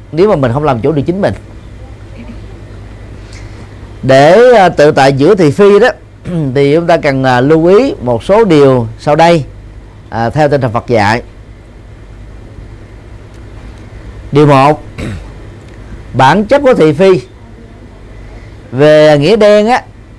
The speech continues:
thị là đúng, là phải, là thích hợp. Phi đó là sai quấy, ờ, sai lầm,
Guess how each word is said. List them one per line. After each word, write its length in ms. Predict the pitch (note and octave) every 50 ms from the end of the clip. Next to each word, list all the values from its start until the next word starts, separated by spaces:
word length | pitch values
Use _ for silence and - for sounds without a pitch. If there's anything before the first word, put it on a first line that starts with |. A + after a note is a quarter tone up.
| - - -
thị 460 | A#2+ B2+ B2+ C3 D3 D#3+ F3 F#3 F3+ - - - - - - - - - - - - - - - - - - - - - -
là 240 | - B2 C3 B2+ B2+
đúng, 300 | D#3+ F#3 A3 C4+ E4 G#4+ - - - - - - - - - - - -
là 180 | - B2 B2+ B2
phải, 520 | G#2 - B2+ A#2 A2 A2+ D3+ G#3 C4 - - - - - - -
là 160 | A#2+ - G3+
thích 180 | G3+ A#3+ A#3+
hợp. 280 | - C#3 B2 A#2 B2 B2 - - - - - - - - - - - - - - - - - - - - - - - -
Phi 340 | - - G#3 G#3 G3+ G#3 G#3+
đó 100 | G3+ - C3 - - - - - C3+
là 460 | C3+ C3+ C3 B2+ B2+ B2+ B2 A#2+ A#2
sai 260 | - - F#3 G3+ A3
quấy, 400 | A3+ G#3 A3 A3+ B3 C#4 G4+ - - - - - - - - - - -
ờ, 180 | - - G#2+ A2
sai 280 | - - E3+ F3+ F3+ F3
lầm, 340 | F3 E3+ D#3+ D3 C#3 A#2+